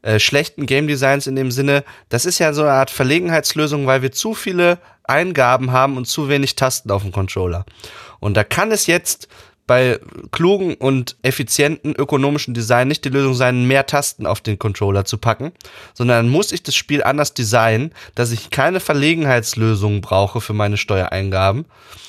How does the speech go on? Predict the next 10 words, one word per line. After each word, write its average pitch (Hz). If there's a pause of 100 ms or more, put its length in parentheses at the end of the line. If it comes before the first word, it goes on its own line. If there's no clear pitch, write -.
(180)
äh, 120
sondern 131
dass 127
ich 127
die 117
Eingaben 123
einfach 117 (420)
mit 104
weniger 135
Tasten 110